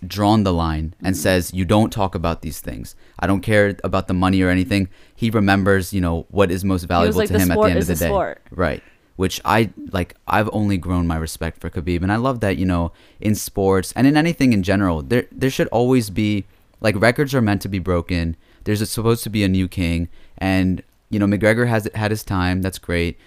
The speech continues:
Speaker 1: U F C is not a very long-lasting sport. You know, you get damaged and you're out. Like, Ronda Rousey was a huge thing when she was
Speaker 2: Mm-hmm.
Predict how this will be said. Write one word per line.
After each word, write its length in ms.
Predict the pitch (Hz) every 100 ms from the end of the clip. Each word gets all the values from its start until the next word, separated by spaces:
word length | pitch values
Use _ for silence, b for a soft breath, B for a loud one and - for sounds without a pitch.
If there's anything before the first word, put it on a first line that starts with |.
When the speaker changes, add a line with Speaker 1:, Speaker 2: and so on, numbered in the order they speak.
| b b
Speaker 1:
U 100 | 107
F 120 | 110
C 160 | - 113
is 100 | 98
not 220 | 98 98
a 20 |
very 220 | 92 95
long-lasting 640 | 90 90 92 90 90 95 90
sport. 520 | - - 90 87 82
You 80 | 90
know, 100 | 80
you 180 | 80
get 240 | 85 90 - - _
damaged 400 | - 92 90 87
and 80 | 92
you're 120 | 85 -
out. 200 | 87 73
Like, 160 | 85
Ronda 260 | 87 90 90
Rousey 340 | 87 92 90
was 120 | 87
a 40 | 82
huge 440 | - - 101 87
thing 260 | - 90 87
when 80 | 87
she 180 | - 95
was 240 | 95
Speaker 2:
Mm-hmm. 80 | 80